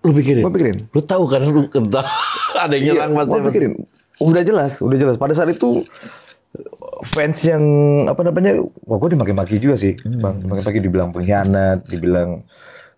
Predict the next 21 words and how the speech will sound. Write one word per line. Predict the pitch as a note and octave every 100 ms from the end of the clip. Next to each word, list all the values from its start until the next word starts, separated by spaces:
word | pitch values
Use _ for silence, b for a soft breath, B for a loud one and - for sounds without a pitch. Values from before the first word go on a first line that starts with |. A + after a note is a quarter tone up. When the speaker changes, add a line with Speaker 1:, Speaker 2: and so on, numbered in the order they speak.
| _
Speaker 2:
apa | - G2+
namanya, | G2+ G2 G2 G#2+
eh, | G2+ F2+ F#2 F2+ F2+
wah, | - A#2
nggak | G2 F#2
tahu | F2+ F#2
diri | G2 G2+ G#2
nih, | G2
maksudnya | G#2+ F2+ G2+ G#2
lupa | G2+ - F#2+
sama | F#2 F2+
Speaker 1:
Iya, | E2+
iya. | D#2+
Speaker 2:
teman, | G#2 G#2+ G#2+ A2 G#2
gitu | E2+
kan, | F#2 G2
maksudnya | F2 F2+ G2+
yang | F#2
bangun, | F#2 F2 F#2 D#2+ B1
bangun | F2+ F2 F2
sama-sama. | F2+ E2+ A2 G#2 G2+